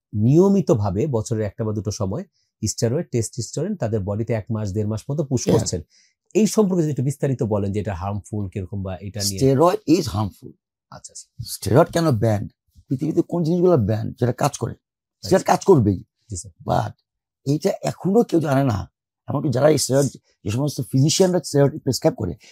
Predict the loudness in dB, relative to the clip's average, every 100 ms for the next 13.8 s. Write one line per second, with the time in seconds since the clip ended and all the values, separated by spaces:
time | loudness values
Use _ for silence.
0 | _ 2 6 8 8 6 4 4 6 6
1 | 4 2 -4 -4 -4 0 4 4 4 -4
2 | -14 -10 -8 -8 -10 -14 _ _ _ _
3 | _ -12 -12 -14 -18 _ -4 -2 0 -4
4 | -6 4 6 8 6 4 4 6 6 6
5 | 4 6 4 2 -2 -8 -12 _ _ _
6 | _ _ _ -14 -12 -16 -18 _ _ _
7 | 0 2 4 4 6 8 8 6 4 2
8 | 0 0 -2 2 6 6 4 0 0 0
9 | 0 -2 -2 _ _ _ -4 -2 4 4
10 | 6 4 4 -2 -2 -4 0 0 0 -4
11 | -4 -4 -4 -8 _ _ _ _ _ _
12 | _ -8 0 4 4 2 -4 -10 _ _
13 | _ _ 2 4 6 6 6 2